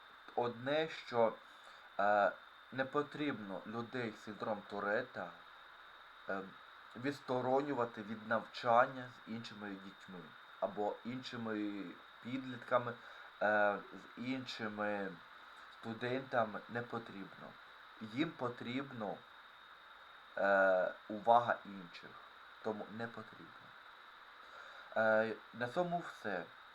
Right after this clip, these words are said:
Наступна передача знов буде. Але перед тим, як я закінчу ефір, хочу вас попросити під-, з-, підписатися на мо-, мій YouTube,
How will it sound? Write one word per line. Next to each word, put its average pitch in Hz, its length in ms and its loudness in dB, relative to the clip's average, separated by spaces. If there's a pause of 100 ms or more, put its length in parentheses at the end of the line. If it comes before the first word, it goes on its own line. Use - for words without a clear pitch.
(220)
Наступна 139 440 0
передача 117 680 0 (440)
знов 95 160 -4 (120)
буде. - 200 -10 (520)
Але 104 340 2 (220)
перед 131 300 0
тим, 107 280 -8 (180)
як 98 360 4 (340)
я 113 140 0
закінчу 139 420 -6
ефір, 127 360 -10 (200)
хочу 120 260 -6
вас 107 200 2 (400)
попросити 120 600 -4
під-, 104 200 -10 (120)
з-, 101 40 -12 (2000)
підписатися 117 720 2
на 87 420 0
мо-, 104 260 -8
мій 131 300 -6
YouTube, 117 320 -8